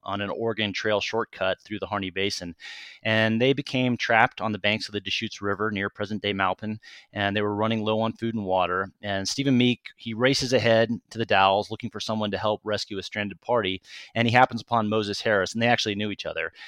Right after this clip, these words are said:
And he was passing through the Dalles at the time, and he agreed to lead the rescue party.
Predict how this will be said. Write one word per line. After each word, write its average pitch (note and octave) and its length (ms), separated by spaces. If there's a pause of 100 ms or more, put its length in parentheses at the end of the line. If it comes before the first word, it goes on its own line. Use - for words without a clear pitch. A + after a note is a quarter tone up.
(160)
And G2 120
he A2 80
was A2+ 120
passing A2 400
through G#2 160
the F#2+ 80
Dalles G2 260
at G2 80
the - 80
time, F#2+ 480 (320)
and G2+ 260
he A#2+ 80
agreed C3 300
to A#2+ 60
lead A2+ 180
the G#2+ 80
rescue G2 300
party. D#2 340